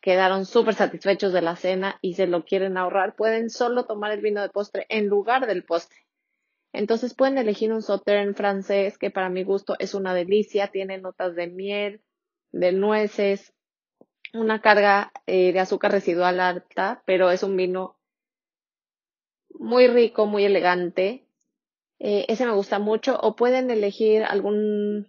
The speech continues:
vino de uva moscatel, que son muy frescos, muy frutales. Pueden elegir un ice wine, que también es muy fresco y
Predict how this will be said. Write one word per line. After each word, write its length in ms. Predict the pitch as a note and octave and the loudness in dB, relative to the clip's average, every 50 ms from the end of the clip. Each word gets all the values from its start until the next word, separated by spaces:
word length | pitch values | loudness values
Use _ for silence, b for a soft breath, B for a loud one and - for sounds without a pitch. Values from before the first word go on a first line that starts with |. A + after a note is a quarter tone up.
| _ _ | _ _
vino 440 | _ A3+ A3+ G3 G3 G3+ G3+ G#3 G3+ | _ _ -4 -2 0 0 2 0 2
de 100 | G3 F#3 | 2 2
uva 180 | F#3 F3+ G3 F#3 | 2 2 2 0
moscatel, 840 | F#3+ F#3 F3 - - - F3 F3 - - A#3 B3 B3 C#4 G#4 - - _ _ _ _ _ _ _ _ _ _ _ _ _ _ _ _ _ _ _ _ _ _ _ _ _ _ _ _ | 0 -2 -6 -6 -4 -6 -6 -2 0 2 2 2 2 0 -2 -6 -8 _ _ _ _ _ _ _ _ _ _ _ _ _ _ _ _ _ _ _ _ _ _ _ _ _ _ _ _
que 140 | - A3 G#3+ | -2 -2 -2
son 300 | G#3 - A3+ A3 A3 A3 | 0 0 0 0 0 0
muy 200 | A3 A3 A3 A3 | 2 4 4 2
frescos, 640 | G#3+ - A#3 A#3 A3+ A3+ A3+ - - A3 G#3+ G#3+ A3 | 2 2 2 4 4 2 2 -2 -2 0 0 0 0
muy 200 | G#3+ G#3 G#3 G3+ | 0 -2 -2 -2
frutales. 760 | G3+ - G3+ G3 G3 - G3+ G3+ G3+ G3 G3 G3+ G#3 B3+ C4 - _ _ _ _ _ _ _ _ _ _ _ _ _ _ _ _ | -2 -2 -4 -2 0 2 2 2 4 2 2 2 0 -2 -6 -10 _ _ _ _ _ _ _ _ _ _ _ _ _ _ _ _
Pueden 340 | - A3+ A#3 A#3 A3+ G#3+ G#3 | 0 2 4 4 4 2 2
elegir 800 | G3 F#3 F#3 F#3 F3+ - G#3 G#3 G#3+ G#3 G#3 G#3 G#3 G3+ F#3+ - | 2 2 2 0 0 2 4 6 8 8 8 8 6 4 2 -4
un 220 | - G3 G#3 G3 F#3 | -4 -4 0 0 2
ice 240 | F#3 G3 F#3+ F3 G3 | 2 2 2 2 2
wine, 560 | G3 G#3+ A3 A3+ A3+ G#3+ G#3 G#3+ B3 D#4 F#4+ - _ _ _ _ _ _ | 2 4 4 4 4 2 0 -2 -4 -6 -8 -10 _ _ _ _ _ _
que 120 | - F#3+ | -8 -6
también 500 | - G3+ F#3 F#3 F#3 F#3+ G3 G3 G3+ G3 - | -4 -2 -2 0 0 2 2 0 0 -2 -4
es 180 | - F#3+ - G3+ | -6 -6 -6 -6
muy 320 | G3+ G3 G3 G3+ G3+ G3 | -6 -4 0 0 0 0
fresco 720 | - - F#3 G3+ G3+ G3 - - _ - G3 F#3+ G3 F#3+ | 0 0 2 2 2 0 -2 -10 _ -2 0 0 2 2
y 440 | F3+ F3+ F3+ F3 F3 E3+ E3+ F3 | 2 0 0 0 -2 -4 -4 -6